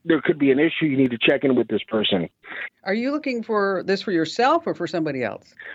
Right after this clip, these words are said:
Speaker 1: It, yes, it would be for me.
Speaker 2: Okay. All right. That's good. Um, you're pretty smart about that 'cause a lot of folks would never be, you know, thinking along those lines.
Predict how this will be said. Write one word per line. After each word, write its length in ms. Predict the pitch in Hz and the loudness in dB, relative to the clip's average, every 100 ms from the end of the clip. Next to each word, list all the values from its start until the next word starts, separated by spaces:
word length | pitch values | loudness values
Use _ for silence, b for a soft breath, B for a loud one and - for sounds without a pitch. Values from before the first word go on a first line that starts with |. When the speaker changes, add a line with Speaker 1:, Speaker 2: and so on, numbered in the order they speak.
| B 180 | B -2
Speaker 1:
It, 120 | 175 | 4
yes, 200 | 196 165 - | 4 6 6
it 80 | 196 | 4
would 140 | 170 | 4
be 120 | 175 | 2
for 140 | 180 190 | 2 4
me. 260 | 147 160 - _ _ _ _ _ _ _ 214 | 4 2 -4 _ _ _ _ _ _ _ -6
Speaker 2:
Okay. 200 | 208 - _ - | -6 -6 _ -4
All 60 | |
right. 220 | 311 247 254 | 0 0 2
That's 200 | 269 - | 2 4
good. 240 | 208 - B B B B - | 0 0 B B B B 2
Um, 440 | 220 220 220 214 - _ - | 6 6 6 4 -4 _ -6
you're 100 | 226 | -4
pretty 240 | - 254 | 0 -2
smart 440 | 262 - 151 131 - | -2 0 2 2 0
about 260 | 135 120 | -4 -4
that 180 | 127 131 | -4 -4
'cause 120 | 147 | -6
a 40 | 135 | -4
lot 120 | 139 | -2
of 80 | 143 | 0
folks 300 | 135 147 - | 0 0 -4
would 120 | 135 | -2
never 220 | 135 131 | -2 -2
be, 420 | 123 131 131 127 - _ _ - | -2 -2 -2 -2 -8 _ _ -2
you 60 | |
know, 120 | 175 | 0
thinking 260 | 156 185 170 | 2 0 2
along 220 | 147 135 | 2 2
those 220 | 131 131 | 0 -2
lines. 320 | 113 110 139 | -4 -4 -6